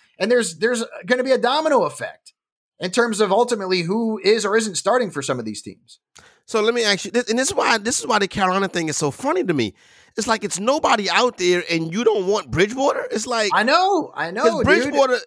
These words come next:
Speaker 2: if Bridgewater hits the market, he's gonna get scooped up.
Speaker 1: Yeah, he is.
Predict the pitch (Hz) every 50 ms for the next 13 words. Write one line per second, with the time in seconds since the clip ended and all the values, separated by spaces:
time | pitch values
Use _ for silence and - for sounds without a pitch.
0 | _ - - - - 214 190 160 277 330 330 330 311 277 262 226 226 226 196 -
1 | 208 196 240 311 539 - - 233 220 - 208 247 571 - - - 262 240 190 202
2 | 190 - - 214 208 - - - 262 240 - - - _ _ _ _ _ _ 117
3 | 120 117 110 110 104 - - - - -